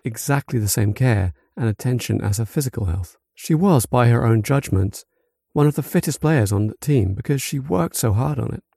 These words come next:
We don't all need to work on mental health with the same intensity that a pro athlete focuses on their physical fitness, but we do need to proactively pay attention to our mental health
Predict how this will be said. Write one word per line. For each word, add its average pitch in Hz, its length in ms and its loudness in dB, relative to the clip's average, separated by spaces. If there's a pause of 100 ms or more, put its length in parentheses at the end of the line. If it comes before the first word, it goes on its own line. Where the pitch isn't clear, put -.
(160)
We 165 100 0
don't 202 200 2
all 120 120 4
need 110 160 4
to 110 100 -6
work 104 280 2
on 107 120 0
mental 107 220 0
health 117 340 0
with 120 100 -4
the 113 80 -6
same 107 260 2
intensity 107 680 -4 (400)
that 113 100 -2
a 113 60 -2
pro 123 200 0
athlete 120 360 -2
focuses 113 440 -2
on 117 140 0
their 113 80 2
physical 117 340 -4
fitness, - 480 -6 (300)
but - 120 0
we 135 100 4
do 160 200 6
need 123 180 4
to 110 60 -14
proactively 113 540 0
pay 110 160 2
attention 127 440 0
to 113 120 -2
our 104 60 0
mental 107 260 0
health 107 380 0